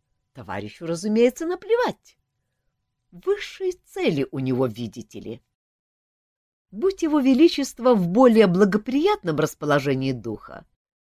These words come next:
цвет отечественной аристократии отделался бы лёгким испугом. Но расстроенный новостями король сделался вдруг мстительным и злопамятным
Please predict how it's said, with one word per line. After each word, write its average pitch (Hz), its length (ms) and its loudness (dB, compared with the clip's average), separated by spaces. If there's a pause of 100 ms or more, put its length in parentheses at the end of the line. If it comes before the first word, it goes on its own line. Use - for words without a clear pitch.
цвет 349 460 -2
отечественной 240 880 -2
аристократии 349 1120 -2
отделался 285 800 0
бы 240 140 -4
лёгким 214 440 -4
испугом. - 580 -16 (920)
Но 415 80 -8
расстроенный 233 640 4
новостями 160 640 2
король 190 500 2 (460)
сделался 160 800 2
вдруг 139 380 -6
мстительным 302 920 -6
и 285 60 -4
злопамятным 131 920 -10